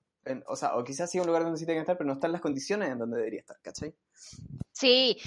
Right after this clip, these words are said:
Speaker 2: bueno, yo voy a, voy a meter un poco de, de, de info sobre, sobre el tema, o sea, sobre su contexto más mayor, porque estoy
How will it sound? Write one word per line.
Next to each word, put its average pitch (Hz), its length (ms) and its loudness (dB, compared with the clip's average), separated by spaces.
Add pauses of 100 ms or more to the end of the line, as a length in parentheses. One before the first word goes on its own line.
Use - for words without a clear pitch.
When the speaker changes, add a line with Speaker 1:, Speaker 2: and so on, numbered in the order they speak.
(280)
Speaker 2:
bueno, 262 240 10
yo 254 160 12
voy 311 140 12
a, 302 160 12
voy 226 160 12
a 269 100 12
meter 233 280 4
un 262 60 0
poco 254 240 6
de, 262 260 8
de, 196 240 8
de 180 380 2
info 247 720 6
sobre, 233 600 6
sobre 214 260 6
el 214 160 2
tema, 240 400 8
o - 40 4
sea, 240 120 6
sobre 220 300 8
su 226 180 2
contexto 226 560 6
más 226 160 10
mayor, 220 380 8
porque 214 440 2
estoy - 320 -6